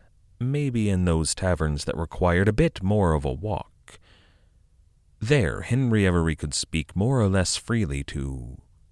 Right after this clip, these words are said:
men of similar mind. Now, we don't know who was in on these discussions, and we never will.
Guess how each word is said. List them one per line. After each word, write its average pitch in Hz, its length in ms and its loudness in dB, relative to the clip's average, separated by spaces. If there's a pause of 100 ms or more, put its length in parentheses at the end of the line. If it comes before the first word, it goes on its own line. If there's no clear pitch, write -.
men 107 220 0
of 76 160 -2
similar 71 420 -2
mind. 67 640 -8 (1080)
Now, 104 140 2
we 175 140 4
don't 185 240 2
know 87 800 0
who 92 180 -2
was 76 300 -4
in 78 120 -2
on 69 180 -4
these 67 320 -8
discussions, - 720 -4
and 82 200 0
we 87 140 0
never 80 240 0
will. 87 420 -2